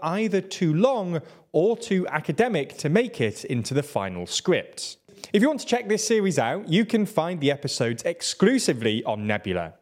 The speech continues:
The best news is that Nebula is less than two pounds a month and provides you with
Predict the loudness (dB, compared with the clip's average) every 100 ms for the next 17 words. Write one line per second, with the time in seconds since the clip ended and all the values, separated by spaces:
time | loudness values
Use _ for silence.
0 | _ 4 4 2 0 2 2 2 0 2
1 | 0 2 2 2 0 0 -2 -4 0 -2
2 | -2 0 0 0 0 2 2 0 -2 -2
3 | 0 0 2 2 0 -12 -20 -20 -6 -2
4 | 0 -2 -2 -2 0 0 2 2